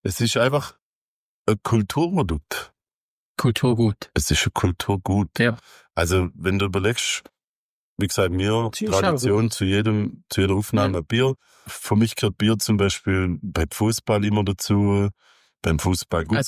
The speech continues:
Speaker 1: gucken.
Speaker 2: kann mal davon ausgehen, das Bier so lange gibt es, das früher schon, auch schon tausend vor Christus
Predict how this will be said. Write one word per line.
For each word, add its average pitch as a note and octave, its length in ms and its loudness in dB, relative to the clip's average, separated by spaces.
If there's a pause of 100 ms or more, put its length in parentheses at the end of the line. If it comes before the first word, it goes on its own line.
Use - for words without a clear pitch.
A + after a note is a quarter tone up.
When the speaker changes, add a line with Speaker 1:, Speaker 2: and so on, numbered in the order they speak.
Speaker 1:
gucken. G#2 60 2
Speaker 2:
kann E3 140 2
mal D#3+ 100 0
davon D3+ 240 -2
ausgehen, D#3+ 240 0
das - 100 -6
Bier D#3 160 0
so D3+ 120 0
lange C#3 160 0
gibt D3+ 200 -2
es, C#3+ 160 0
das - 200 -2
früher D3 260 -2
schon, C#3 320 0 (500)
auch C#3+ 140 0
schon - 220 0 (100)
tausend D3+ 340 0
vor C3+ 160 0
Christus - 680 -2